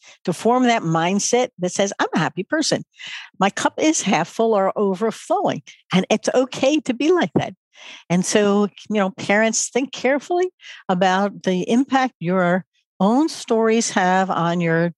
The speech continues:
children, uh, because you want them to have a story about they're a happy person. However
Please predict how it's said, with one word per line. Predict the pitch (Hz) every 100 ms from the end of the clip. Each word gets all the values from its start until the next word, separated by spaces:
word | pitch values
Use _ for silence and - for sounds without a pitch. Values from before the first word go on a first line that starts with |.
| -
children, | - 262 320 147 131 170 _ - - - 175
uh, | 170 180
because | 190 202 180
you | 254
want | 277 214
them | 214 254
to | 233
have |
a | 202
story | - - 180 196
about | 185 165 170
they're | 151
a | 190
happy | 180 -
person. | 175 262 269 147 127 _ - _
However | - 180 - 233 247 277 240